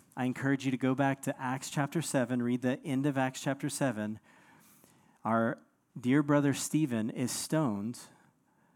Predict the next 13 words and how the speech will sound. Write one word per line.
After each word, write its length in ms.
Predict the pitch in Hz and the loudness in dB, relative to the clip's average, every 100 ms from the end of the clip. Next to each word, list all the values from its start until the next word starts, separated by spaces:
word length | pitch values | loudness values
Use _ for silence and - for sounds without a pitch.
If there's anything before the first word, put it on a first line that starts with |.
| _ _ _ _ _ _ _ _ _ _ _ _ | _ _ _ _ _ _ _ _ _ _ _ _
for 640 | - 127 113 110 110 113 - _ _ _ _ - | -4 0 2 2 2 -2 -8 _ _ _ _ -12
preaching 500 | - 139 139 147 147 | -2 -2 0 0 0
about 240 | 139 156 | -2 -4
Jesus, 680 | 120 127 101 95 - - - _ _ _ _ _ _ _ _ _ _ _ _ _ _ _ _ _ _ _ | -2 -2 -2 -8 -10 -14 -18 _ _ _ _ _ _ _ _ _ _ _ _ _ _ _ _ _ _ _
and 200 | 120 117 | -2 2
that's 200 | 120 - | 2 2
what 120 | 135 | -2
they're 100 | 131 | -2
seeking 380 | - 127 - 123 | 0 -2 -2 -4
to 120 | - | -4
do 180 | 117 113 | -2 -2
to 120 | 107 | -2
Jesus. 600 | 104 101 92 104 - - | -4 -6 -8 -12 -12 -16